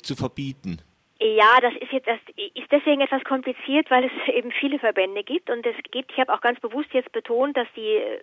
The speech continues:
Speaker 2: Verbände in den Regionen sich von unten gegründet haben. Die sind eben nicht alle gleich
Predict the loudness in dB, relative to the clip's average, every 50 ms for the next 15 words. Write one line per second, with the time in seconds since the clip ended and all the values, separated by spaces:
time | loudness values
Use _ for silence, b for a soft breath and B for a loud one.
0 | -10 -8 -6 -4 -2 -2 -2 -2 -2 -2 -2 -4 -4 -4 -2 -2 0 0 0 -2
1 | -4 -6 -8 -8 -8 -8 -6 -6 -6 -8 -8 -8 -10 -10 -6 -6 -6 -4 -4 -6
2 | -6 -4 0 0 0 0 0 -4 -8 -8 -10 -8 -6 -4 -4 -4 -6 -8 -8 -4
3 | -2 0 0 0 -2 -2 -2 -2 0 2 0 0